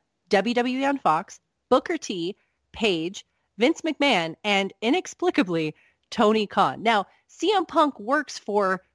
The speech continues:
Fox. He works at W W E Backstage, where he talks about W W E. <laughs> And so it was interesting to see <laughs> this guy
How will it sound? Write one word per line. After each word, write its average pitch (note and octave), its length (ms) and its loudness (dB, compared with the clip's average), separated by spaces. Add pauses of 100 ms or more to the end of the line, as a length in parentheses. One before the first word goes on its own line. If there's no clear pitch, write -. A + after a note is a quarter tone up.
Fox. - 600 -2 (400)
He C4 240 -2
works A#3 400 0
at B3+ 360 0 (240)
W G#3 240 -2
W F#3+ 300 -4
E F3 140 -6
Backstage, - 840 -4 (560)
where B3 140 0
he D4 120 2
talks G4 300 2
about D4 300 2
W A3 240 0
W A#3+ 280 0
E. D#4 180 -4 (260)
<laughs> - 1040 -2
And E4+ 260 2
so D4 380 4 (280)
it D#4 100 0
was E4 140 2
interesting G4+ 440 2
to D#4+ 80 2
see D4+ 320 -2
<laughs> A4 120 -4
this B3 280 2
guy F#3 560 4